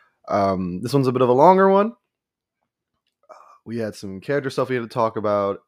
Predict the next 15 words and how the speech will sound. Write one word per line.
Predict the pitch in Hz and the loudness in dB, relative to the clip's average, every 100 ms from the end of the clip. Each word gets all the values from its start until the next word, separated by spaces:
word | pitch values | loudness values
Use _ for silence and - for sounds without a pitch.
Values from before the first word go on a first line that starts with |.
| 92 | -18
and | 95 90 87 | -14 -12 -12
there | 95 | -12
wasn't, | 98 104 | -10 -10
like, | 98 95 | -10 -10
a | |
great | 110 104 | -10 -10
place | 107 95 | -10 -12
to | - | -16
cut | - 104 | -6 -4
it. | 104 - _ _ _ _ _ | -4 -10 _ _ _ _ _
So, | - 98 101 90 85 87 85 _ _ _ _ _ _ _ _ _ _ | -12 -10 -8 -8 -8 -10 -14 _ _ _ _ _ _ _ _ _ _
p-, | - _ - - | -20 _ -20 -16
m-, | 104 101 | -14 -14
s-, | - - - - | -18 -16 -16 -16
s-, | - - | -16 -16